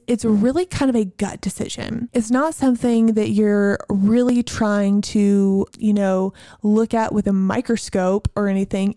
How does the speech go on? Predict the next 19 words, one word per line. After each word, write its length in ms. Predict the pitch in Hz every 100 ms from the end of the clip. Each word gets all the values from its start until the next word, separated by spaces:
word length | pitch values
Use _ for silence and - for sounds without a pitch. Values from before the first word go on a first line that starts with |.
| -
It 140 | 226
is 200 | 220 214
truly 640 | - - - 240 226 220 208
a 120 | 202
gut 260 | 185 196 208
decision 460 | 196 - 202 208
that 120 | 208 -
you 160 | 202
just 280 | 196 190 -
feel. 760 | - - - 170 - 50 - -
And 260 | 220 208 208
then 400 | 285 294 220 220
you 100 | 220
can 260 | 240 220
really 360 | 196 208 220 233 -
tailor 540 | - 208 196 196 196 -
your 100 | 208
message. 640 | 214 190 - - - - - - - - -
This 760 | 202 196 240 302 349 - -